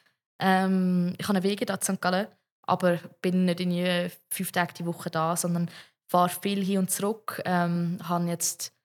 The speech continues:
ich probiere Sitzungen, die ich kann beeinflussen mit dem Datum, eigentlich immer auf Ende und, und Anfangswoche zu legen, sodass ich unter der Woche ein bisschen da kann sein und probiere das zu steuern mit den,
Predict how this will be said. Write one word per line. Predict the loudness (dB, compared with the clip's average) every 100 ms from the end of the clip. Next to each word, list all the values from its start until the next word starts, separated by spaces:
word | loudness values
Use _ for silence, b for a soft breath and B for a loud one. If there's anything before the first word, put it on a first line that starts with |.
| _ _ _ -2
ich |
probiere | 0 4 4 6 4 2 -4 -8
Sitzungen, | -2 -2 0 0 2
die | 2 2
ich | 0
kann | -2
beeinflussen | -2 -2 -4 -4 -2 0 -2
mit | 0
dem | 2
Datum, | 4 4 2 0 2 2 0 -4 0
eigentlich | 0 2
immer | 2 4 4 2
auf | 0 2
Ende | 2 4 0
und, | -2 -4 -8 -14 -16 _
und | -4 -2 0
Anfangswoche | 0 0 -2 -6 -6 -6
zu | -6 -6
legen, | -6 -6 -6 B B -6
sodass | -4 -2 -2
ich | -2
unter | -2 -2
der | -4
Woche | -4 -6
ein | -6
bisschen | -2
da | 2 2
kann | 0
sein | -2 0
und | 0 -2
probiere | -4 -2 0
das | 0 0
zu |
steuern | 0 0 2 2
mit | 2 2
den, | 2